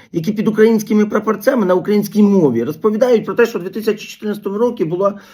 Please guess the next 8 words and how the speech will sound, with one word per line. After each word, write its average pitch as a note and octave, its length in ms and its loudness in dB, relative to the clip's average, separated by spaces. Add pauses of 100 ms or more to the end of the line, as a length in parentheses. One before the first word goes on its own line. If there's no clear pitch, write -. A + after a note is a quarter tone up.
(240)
е, D#3 360 2
державний F#3+ 440 2
переворот. F#3+ 640 2
Ні, B2+ 160 0
це C3+ 100 -4
була C3 160 0
Революція D#3 440 -2
Гідності. G2+ 540 -10